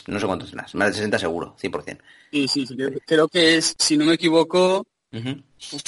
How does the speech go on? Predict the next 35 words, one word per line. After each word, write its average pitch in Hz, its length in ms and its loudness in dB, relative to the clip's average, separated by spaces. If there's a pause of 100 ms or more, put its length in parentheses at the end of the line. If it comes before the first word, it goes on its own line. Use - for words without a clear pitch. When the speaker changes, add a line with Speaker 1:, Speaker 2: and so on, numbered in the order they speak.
(240)
Speaker 2:
a 120 60 -4
ver, 139 200 -2 (260)
Speaker 1:
Va 117 60 6
a - 20 6
Speaker 2:
sé 113 40 6
que 175 80 4
lleva 185 160 8
Speaker 1:
buscarlo. 180 40 2
Speaker 2:
casado 180 300 4
desde 165 180 2
los 151 200 0 (340)
ochenta, 180 540 0 (640)
es 156 220 -2
de, 196 380 6
Speaker 1:
Ujú. 160 80 -4
Speaker 2:
es 165 80 -2
de 208 80 2
los 196 100 -2
años, 190 200 -2
sí, 185 100 2
es 175 60 2
de 190 60 0
los 190 80 -4
años 196 200 -2
cincuenta, 147 460 2
básicamente, 135 480 -2 (200)
tendrá 139 460 4
esos 147 240 -2
sesenta 127 680 -2
y 123 840 -4
cuatro, 160 300 4
sesenta 135 220 -6
y 135 40 0
cinco 127 220 -4
años. - 180 -8